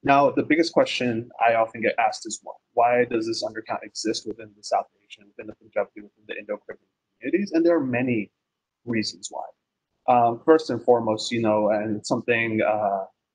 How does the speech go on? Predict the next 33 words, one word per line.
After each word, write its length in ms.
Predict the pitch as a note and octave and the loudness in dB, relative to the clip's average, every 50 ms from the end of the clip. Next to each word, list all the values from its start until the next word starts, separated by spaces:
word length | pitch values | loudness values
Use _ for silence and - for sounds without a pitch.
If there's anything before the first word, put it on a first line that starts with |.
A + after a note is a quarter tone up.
| _ _ - | _ _ -6
Amit 200 | A#2 A#2+ A#2+ A2+ - C3 - | -4 -4 -2 -2 -4 -4 0
had 180 | B2 B2 A2+ A2 | 0 -2 0 2
brought 160 | A2+ G#2+ G#2+ | 2 2 2
up 120 | A2 G#2 _ | 0 0 _
before 300 | A2+ A2 - A2 A2 A2 | -6 -2 0 -2 0 0
and 80 | G#2+ G#2 | 2 0
others 200 | G#2+ G2+ - - | 0 -2 -2 -8
have 140 | A2 G#2+ - | -8 -6 -4
talked 240 | - G2+ G2 _ - | -4 -4 -4 _ -8
about 260 | A2 G#2+ G#2 G2+ G2+ | -2 0 0 0 0
is 120 | G#2 G#2+ | -2 0
that 240 | A2+ G#2+ G#2 G2+ - - | 0 0 0 0 0 0
there 140 | A2+ A#2+ B2 | 0 0 2
is 80 | B2+ | 0
a 80 | B2 A2 | -4 -4
prevalence 600 | - - A#2+ G#2 A2 A2+ A2 G#2+ A2 A2 - - - | -2 -2 -4 0 0 0 0 0 -2 -6 -10 -10 -4
of 400 | G#2+ G#2 G#2+ G#2 G2+ G2+ G2+ - _ _ _ _ _ _ _ _ _ _ _ _ | -2 0 0 2 0 -2 -2 -4 _ _ _ _ _ _ _ _ _ _ _ _
informal 440 | D3 D3 D3 C#3 - B2+ A#2 A2 G#2+ | 0 0 0 2 2 2 2 2 0
housing 320 | - G2+ F2+ - - _ _ _ _ _ _ _ _ | -2 -2 -2 -2 -6 _ _ _ _ _ _ _ _
within 280 | - - - G#2+ G#2+ - | -20 -18 -10 -10 -10 -4
South 220 | - - F#2+ - _ _ | -4 -4 -4 -4 _ _
Queens. 440 | _ _ _ _ _ - - - - _ A#2 | _ _ _ _ _ -12 -12 -12 -12 _ -2
Um, 340 | A#2 A2+ A2+ G#2 G#2 G#2 G#2 | -2 0 0 -2 -4 -4 -6
we 80 | A2 A#2 | -4 -2
have 220 | A#2 A2+ A2 _ | -2 -2 -4 _
people 240 | B2+ A#2 _ A#2 A#2 | -8 -8 _ -6 -6
who 120 | B2 A#2 | -2 -2
live 140 | A2+ A2 A2 | -2 -2 -2
in 80 | A2+ A2 | -2 0
basement 360 | C3+ D#3 D3+ - D#3+ D3+ - | 0 0 2 2 -2 -2 2
apartments, 500 | - C3+ G#2 - A2+ A2+ A2 A2 G#2+ - | 2 2 2 2 -4 -4 -4 -4 -4 -8
people 280 | - G#2 _ G#2 A2 A2 | -12 -10 _ -8 -8 -4
who 360 | A2 G#2+ G#2+ G#2+ G#2+ G#2+ G#2 | -4 -4 -4 -4 -8 -8 -10